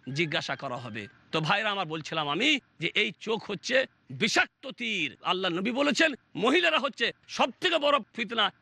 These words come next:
এই তোমাদের চোখের দৃষ্টির জন্য। সাবধান মহিলাদের থেকে, তা না হলে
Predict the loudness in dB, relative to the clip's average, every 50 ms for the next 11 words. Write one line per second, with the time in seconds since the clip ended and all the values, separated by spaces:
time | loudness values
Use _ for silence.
0 | _ -2 0 0 -2 -4 -4 -2 -2 -2 -2 -2 -2 -2 0 0 0 0 2 0
1 | 0 2 0 -2 0 0 0 0 0 0 -2 -4 _ -8 -2 0 2 2 4 4
2 | 4 4 4 0 -4 -8 -8 -6 -6 -6 -8 -8 -8 -8 -4 0 0 0 0 0
3 | -4 _ _ _ _ -2 -2 0 0 0 0 2 2 2